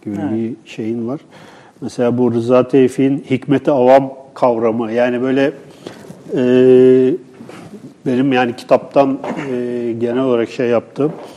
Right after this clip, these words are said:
Speaker 1: bir şey kurulması lazım ve o kurulacak olan şey, e, esasen köylülüğe dayanıyor. Yani,
Speaker 2: Tabii, Türkiye
Speaker 1: e,
Speaker 2: toplumu çünkü
Speaker 1: köylü,
Speaker 2: yüzde seksen beş, yüzde doksan
Speaker 1: evet.
Speaker 2: köylü.
Speaker 1: Köylü bir toplum ve o,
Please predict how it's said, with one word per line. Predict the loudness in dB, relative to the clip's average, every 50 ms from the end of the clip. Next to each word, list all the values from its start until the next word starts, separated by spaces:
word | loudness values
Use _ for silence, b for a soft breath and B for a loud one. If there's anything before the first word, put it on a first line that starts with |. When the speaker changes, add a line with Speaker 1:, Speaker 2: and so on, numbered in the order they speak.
| B B B B B B B B B B B -12
Speaker 1:
bir | -10 -4 -4 -4
şey | 0 2 2 2 2
kurulması | 2 0 0 2 2 2 0 -2 -2 -2 2
lazım | 4 4 4 4 2 0 0 0
ve | 0
o | 0 2 4 4 2 0 -4
kurulacak | -10 -6 -2 -2 -2 0 2 2 0 2 2 0
olan | 2 4 4 4 2
şey, | 0 -2 0 0 2 2 0 -2 -6 -12 -16 -16 -14 -12 -8
e, | -6 -4 -2 -2 -2 -2 -2 -2
esasen | -4 -2 2 2 2 2 2 0 -2 0 0
köylülüğe | 4 6 6 6 6 4 6 6 6 6 4
dayanıyor. | 2 0 0 0 -2 -4 -6 -6
Yani, | -6 -6 -6 -6 -6 -8 -10 -12 -14 -14 -6
Speaker 2:
Tabii, | -4 -2 -2 -2 -2 -2 -4
Türkiye | -4 0 2 2 4
Speaker 1:
e, | 4
Speaker 2:
toplumu | 4 2 2 4 4 2 2
çünkü | 2 2 -2 0 2 2
Speaker 1:
köylü, | 2 2 2
Speaker 2:
yüzde | 4 6 6 6 8
seksen | 8 6 6 6 4 4 6 6 6
beş, | 6 4 4
yüzde | 2 4 4 6 6
doksan | 6 4 4 4 2 4 4
Speaker 1:
evet. | 4 4
Speaker 2:
köylü. | 2 2 2 2 2 0 -2 -4 -2
Speaker 1:
Köylü | 2 4 4 6 6 4 2
bir | 2
toplum | 0 0 0 0 0 0 0 0 2 4
ve | 4 4
o, | 2